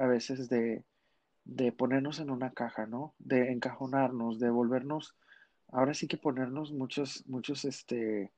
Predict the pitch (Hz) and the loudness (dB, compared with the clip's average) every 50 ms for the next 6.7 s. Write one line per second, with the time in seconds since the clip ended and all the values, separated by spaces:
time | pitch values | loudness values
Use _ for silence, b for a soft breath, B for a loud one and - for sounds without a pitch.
0 | _ _ _ _ _ _ _ _ _ _ _ _ - - 95 95 90 92 92 87 | _ _ _ _ _ _ _ _ _ _ _ _ -10 -8 -6 -4 -4 -4 -6 -6
1 | 95 101 - - 135 123 131 135 143 147 151 151 143 - 156 147 147 - - - | -6 -4 0 2 4 8 8 8 8 8 6 4 2 2 2 2 0 -4 -10 -12
2 | - 131 120 113 113 123 131 139 135 131 127 127 127 127 127 - - - - - | -6 -4 -2 0 4 6 6 6 6 6 4 4 4 2 0 -2 -6 -6 -2 0
3 | 110 107 104 101 - - 110 110 107 110 104 - - - - - - _ - 131 | 2 2 2 2 0 -2 -2 0 0 -2 -2 -4 -8 -12 -14 -14 -6 _ 2 2
4 | 131 131 123 120 117 117 117 117 117 120 123 123 127 123 117 113 110 - - - | 4 4 4 4 4 4 4 4 6 6 6 4 4 2 2 0 0 -2 -6 -8
5 | 123 120 - 127 127 123 123 - 127 123 123 - _ _ _ _ _ _ - _ | -8 -6 -4 -4 -4 -4 -4 -4 -6 -6 -8 -8 _ _ _ _ _ _ -20 _
6 | _ _ _ - 127 117 117 113 110 110 113 117 113 | _ _ _ -2 2 2 4 4 2 0 -4 -8 -12